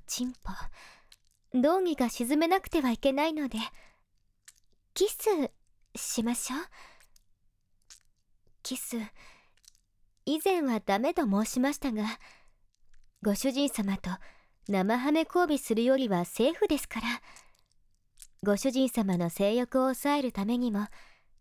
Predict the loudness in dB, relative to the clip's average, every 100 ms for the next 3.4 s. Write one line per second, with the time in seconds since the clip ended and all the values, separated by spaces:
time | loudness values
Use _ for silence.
0 | _ -16 -12 -8 -6 -4 -2 -2 -2 -2
1 | -4 -4 -6 -10 _ _ _ _ _ _
2 | _ _ _ _ _ -2 -2 2 2 2
3 | 2 0 -2 -4